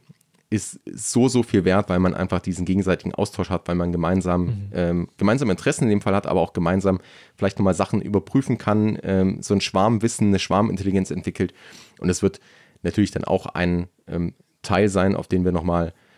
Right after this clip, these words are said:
Speaker 1: ähm, dann näher eingehen können, weil dazu bekommst, glaub ich, du auch sehr, sehr viele Fragen. Und das ist
Speaker 2: Mhm.
Speaker 1: natürlich dann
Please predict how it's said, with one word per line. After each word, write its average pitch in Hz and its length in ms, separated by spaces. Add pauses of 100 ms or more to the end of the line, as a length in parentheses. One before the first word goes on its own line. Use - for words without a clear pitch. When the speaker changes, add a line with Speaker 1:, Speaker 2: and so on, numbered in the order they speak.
(300)
Speaker 1:
ähm, 87 340
dann 87 160
näher 90 260
eingehen 90 460
können, 113 460
weil 87 100
dazu 92 500 (220)
bekommst, 98 400
glaub 92 100
ich, - 140
du 147 160
auch 101 160
sehr, 95 160
sehr 90 160
viele 95 220
Fragen. 85 380 (920)
Und 90 80
das 90 120
ist 107 60
Speaker 2:
Mhm. 95 40
Speaker 1:
natürlich 90 240
dann 82 220